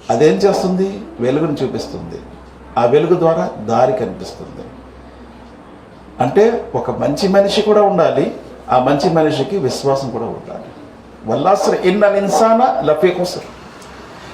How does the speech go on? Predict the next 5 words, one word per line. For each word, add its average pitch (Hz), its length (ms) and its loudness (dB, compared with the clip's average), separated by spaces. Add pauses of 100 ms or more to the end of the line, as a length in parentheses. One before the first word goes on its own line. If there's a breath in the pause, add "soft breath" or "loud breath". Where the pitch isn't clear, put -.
(140)
కాలం 185 340 4
సాక్షిగా 185 480 4
మానవుడు 180 600 4 (300)
నష్టంలో 220 480 4
ఉన్నాడు. - 460 -2